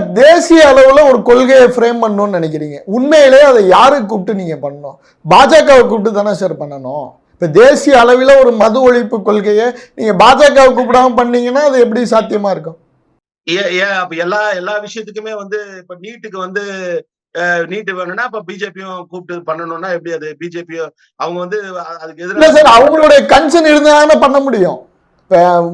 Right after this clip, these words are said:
Speaker 1: மோடியோ அவங்களுடைய அமைச்சர்
Speaker 2: நீ-, நீங்க, நீங்க சொல்றது வந்து ஒரு வாதமா பார்க்கக்கூடிய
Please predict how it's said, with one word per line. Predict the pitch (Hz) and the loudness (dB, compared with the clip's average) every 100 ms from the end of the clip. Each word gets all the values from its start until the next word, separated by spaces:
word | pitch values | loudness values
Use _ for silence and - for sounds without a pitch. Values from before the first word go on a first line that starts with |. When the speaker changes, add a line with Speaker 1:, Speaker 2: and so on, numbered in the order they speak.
| 170 | -2
Speaker 1:
மோடியோ | 196 247 240 220 254 | 2 2 2 2 4
அவங்களுடைய | 254 240 233 226 | 4 4 2 4
அமைச்சர் | 220 254 202 254 | 4 2 2 2
Speaker 2:
நீ-, | 233 185 | 2 0
நீங்க, | 190 202 | -6 -8
நீங்க | - 175 190 | -8 -8 -8
சொல்றது | 185 196 247 226 | -8 -8 -8 -8
வந்து | 202 214 | -8 -10
ஒரு | 180 | -10
வாதமா | 160 220 233 214 | -10 -10 -10 -14
பார்க்கக்கூடிய | 180 180 185 | -16 -18 -18